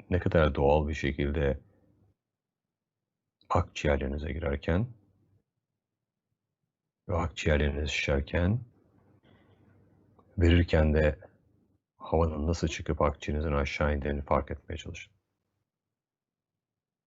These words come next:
Odanın içerisinde duymuş olduğunuz bir sesi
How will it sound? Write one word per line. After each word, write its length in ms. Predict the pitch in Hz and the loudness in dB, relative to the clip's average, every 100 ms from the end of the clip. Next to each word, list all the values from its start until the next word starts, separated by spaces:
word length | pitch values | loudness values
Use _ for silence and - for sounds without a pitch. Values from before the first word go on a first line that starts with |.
| _ _ _ _ _ _ _ _ _ _ | _ _ _ _ _ _ _ _ _ _
Odanın 400 | - 98 101 101 | 0 4 6 4
içerisinde 800 | 90 - 87 82 87 82 85 85 - _ _ _ _ _ _ - - | 2 0 -2 -2 -2 0 2 2 -4 _ _ _ _ _ _ -12 -2
duymuş 360 | 90 90 139 | 0 0 2
olduğunuz 380 | 104 76 73 69 | 2 2 -2 -4
bir 80 | 65 | -6
sesi 400 | 65 67 73 71 | -8 -8 -6 -8